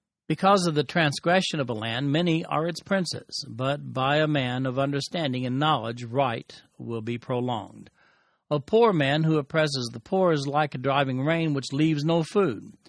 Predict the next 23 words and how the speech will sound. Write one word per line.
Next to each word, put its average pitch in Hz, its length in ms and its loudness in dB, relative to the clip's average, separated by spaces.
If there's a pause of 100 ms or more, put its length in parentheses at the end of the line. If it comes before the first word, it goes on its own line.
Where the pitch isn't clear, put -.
(400)
Those 139 300 2
who 143 80 -2
forsake 139 380 -4
the 131 100 -6
law 131 280 0
praise 147 420 0
the 143 80 -2
wicked, 143 400 -2
but 143 120 -4
such 143 380 -2
as 143 140 -2
keep - 300 -6
the - 80 -4
law 123 280 0
contend 160 540 -2
with 135 140 -2
them. 113 420 -4 (560)
Evil 185 280 4
men 180 260 4
do 180 80 4
not 185 260 4
understand 185 640 0
justice, 131 440 -4